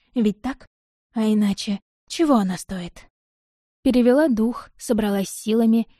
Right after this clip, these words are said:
и потянулась к тому месту, где обрывки чужого колдовства виднелись. И глаза снова закрыла, переходя на внутреннее зрение. "Ага, а вот и он, кончик потайной нити,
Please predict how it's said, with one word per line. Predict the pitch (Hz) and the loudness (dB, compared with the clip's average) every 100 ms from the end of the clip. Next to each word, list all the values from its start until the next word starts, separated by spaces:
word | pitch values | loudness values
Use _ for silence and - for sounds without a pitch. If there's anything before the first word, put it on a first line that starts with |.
| _ | _
и | - | -6
потянулась | 226 240 240 233 220 214 | -2 -2 0 2 2 0
к | - | -4
тому | 226 208 208 | -4 -2 0
месту, | 226 294 - 220 - - | 0 -2 -6 -8 -6 -2
где | 220 226 | 2 2
обрывки | 214 208 220 - 233 | 2 2 0 0 -6
чужого | - 220 220 220 | -4 -2 0 -2
колдовства | 247 240 311 - 226 | 0 -2 -2 -4 -4
виднелись. | 196 185 202 185 190 - - _ _ _ _ | -4 -4 -4 -4 -6 -10 -20 _ _ _ _
И | 262 | 0
глаза | 233 269 294 233 | 2 4 2 0
снова | 190 226 202 | -2 -6 -4
закрыла, | 190 190 - 269 226 - - | -6 -6 -4 -2 -2 -4 -8
переходя | - 226 - 202 190 202 | 0 0 0 -6 -2 0
на | 220 | 2
внутреннее | 196 196 202 202 214 254 | 0 -4 -2 0 2 2
зрение. | 254 196 175 165 - _ _ _ _ _ _ | 0 -6 -6 -14 -20 _ _ _ _ _ _
"Ага, | 240 240 190 190 - _ _ - | 0 0 0 -6 -12 _ _ -2
а | 220 | 0
вот | 208 220 269 | 2 2 0
и | |
он, | 302 202 196 - _ _ | -2 0 -2 -8 _ _
кончик | - 226 214 208 | 0 0 0 -4
потайной | - 220 226 240 294 | -6 -2 2 2 2
нити, | 240 175 190 | 0 -2 -10